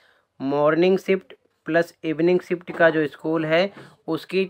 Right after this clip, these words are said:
टाइमिंग से रिलेटेड किसी प्रकार का ऑर्डर या फिर सर्कुलर आज रिलीज नहीं किया गया है। तो इसका मतलब ये है कि सेम टाइमिंग आपकी कंटिन्यू रहेगी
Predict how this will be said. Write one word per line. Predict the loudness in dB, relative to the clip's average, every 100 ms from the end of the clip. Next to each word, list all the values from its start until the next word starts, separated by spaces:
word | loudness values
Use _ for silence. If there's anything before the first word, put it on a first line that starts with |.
| -2
टाइमिंग | 0 0 0 0
से | 0 0
रिलेटेड | 2 0 -2 0 0 -2
किसी | -6 -4
प्रकार | -4 -4 0 0 0
का | 0 0 -2
ऑर्डर | -4 2 2 2 -4 _ _ -4
या | -2
फिर | -2 -4
सर्कुलर | -4 -4 -2 2 2 0 -4
आज | 0 2 2
रिलीज | -2 -2 -2 -4 -4
नहीं | -4 -6
किया | -2 0
गया | 2 2 4
है। | 4 2 0 -16 -20 _ _
तो | -8 -2
इसका | -4 0 2
मतलब | 4 2 0 2
ये | 2 4
है | 2 0
कि | -2
सेम | -4 -2 -2 -2 -2
टाइमिंग | -2 0 0 0
आपकी | 0 -2 -6 -4
कंटिन्यू | -6 -4 -4 -4
रहेगी | -2 -4 -2 -2